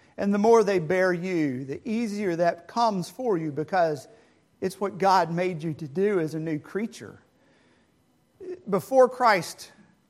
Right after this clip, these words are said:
opens our hearts and gives us a new heart, none of the one another's make sense to the world. It's not something that comes natural. It's not something we want to do and something we want to look for.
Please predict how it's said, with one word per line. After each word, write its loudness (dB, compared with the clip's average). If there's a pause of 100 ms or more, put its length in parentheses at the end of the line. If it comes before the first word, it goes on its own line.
opens 2
our 2
hearts 0
and -4
gives 4
us -2
a -4
new -2
heart, 2 (1200)
none 2
of 0
the 6
one 4
another's -2
make -6
sense -16
to -16
the -6
world. -10
It's -10
not 2
something -2 (280)
that -2
comes -2
natural. -4
It's -10
not -6
something -6
we -4
want -4
to -8
do 0
and -2
something -8
we 0
want -4
to -10
look -6
for. -2